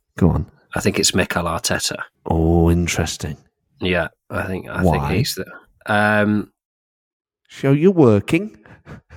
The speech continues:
Speaker 2: I just think he's a very gentle soul. I think he's
Speaker 1: Yeah.
Speaker 2: all about cultivating an atmosphere. I think he doesn't want to upset anyone. Um,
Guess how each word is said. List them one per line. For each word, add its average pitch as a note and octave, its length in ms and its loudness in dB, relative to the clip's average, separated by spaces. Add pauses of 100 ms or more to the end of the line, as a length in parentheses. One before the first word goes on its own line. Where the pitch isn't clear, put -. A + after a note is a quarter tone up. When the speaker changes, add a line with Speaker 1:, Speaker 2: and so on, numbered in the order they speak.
(160)
Speaker 2:
I E3 60 -4
just - 200 0
think A#2+ 200 2
he's A2 200 2
a G#2+ 80 2
very A2 280 4
gentle G#2 540 -2
soul. G#2 580 0 (240)
I - 80 -10
think - 240 -6
he's G2+ 140 -4
Speaker 1:
Yeah. G2+ 60 4
Speaker 2:
all G2 100 4
about G2 300 0
cultivating F#2+ 680 -4
an F#2 80 0
atmosphere. G#2+ 480 -2
I G#2+ 40 2
think G2+ 240 0
he G#2 60 -2
doesn't G2 280 2
want F#2+ 100 0
to F#2 60 2
upset - 360 0
anyone. G2+ 360 0 (760)
Um, F2+ 580 -8